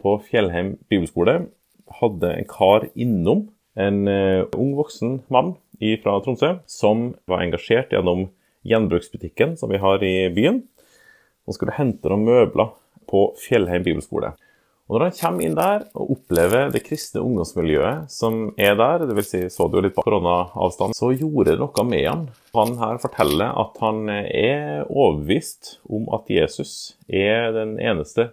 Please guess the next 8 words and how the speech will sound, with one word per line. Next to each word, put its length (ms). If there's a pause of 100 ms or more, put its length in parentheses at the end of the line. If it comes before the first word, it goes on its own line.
sannheten. 640 (800)
Men 480
samtidig 400
så 140 (180)
trenger 320
han 140
altså 180
å 80